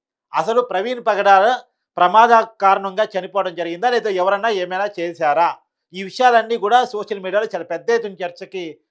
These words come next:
దారితీస్తా ఉన్నాయి. ఎవరి వర్షన్ వాళ్ళు వినిపిస్తా ఉన్నారు. కానీ ప్రవీణ్ పగడాలకు సంబంధించినటువంటి కొన్ని వీడియోలు, ఫోటోలు మీకు చూపించే ప్రయత్నం చేస్తాను. మీ అందరికీ తెలిసిందే, ప్రవీణ్ పగడాల హైదరాబాద్ నుంచి ఇరవై నాలుగో తారీఖు ఉదయం సికింద్రాబాద్లో పదకొండు గంటల బయలుదేరి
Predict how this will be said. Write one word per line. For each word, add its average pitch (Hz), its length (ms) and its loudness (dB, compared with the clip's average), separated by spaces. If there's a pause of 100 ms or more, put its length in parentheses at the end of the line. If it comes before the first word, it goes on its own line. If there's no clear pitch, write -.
(140)
దారితీస్తా 165 540 -2
ఉన్నాయి. 117 260 -14 (380)
ఎవరి 185 500 0
వర్షన్ 180 300 -4
వాళ్ళు 214 180 0
వినిపిస్తా 190 440 -6
ఉన్నారు. 180 440 -2 (260)
కానీ 247 180 6
ప్రవీణ్ 247 480 -2
పగడాలకు 214 380 2
సంబంధించినటువంటి 190 680 -12 (220)
కొన్ని 165 160 -4
వీడియోలు, 233 520 2
ఫోటోలు 208 300 -2
మీకు 185 460 -6 (160)
చూపించే 185 280 -10
ప్రయత్నం 151 340 -10
చేస్తాను. 123 340 -14 (340)
మీ 160 80 -8
అందరికీ 233 400 0
తెలిసిందే, 208 440 -4
ప్రవీణ్ 214 460 -2
పగడాల 190 320 2
హైదరాబాద్ 202 720 0
నుంచి 196 240 -14
ఇరవై 180 300 -2
నాలుగో 190 260 0
తారీఖు 175 600 -4 (100)
ఉదయం 226 440 -4
సికింద్రాబాద్లో 208 720 0
పదకొండు 185 420 -4
గంటల 180 220 -2
బయలుదేరి 180 500 -4